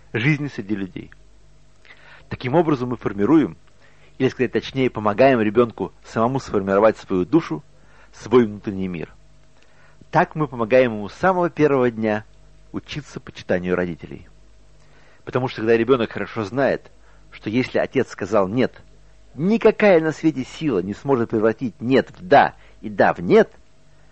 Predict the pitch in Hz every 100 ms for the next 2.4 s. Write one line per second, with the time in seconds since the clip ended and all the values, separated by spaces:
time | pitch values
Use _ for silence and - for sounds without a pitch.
0 | - - - 92 95 90 76 73 - 78
1 | 67 - 101 82 90 95 85 - 85 160
2 | 175 - -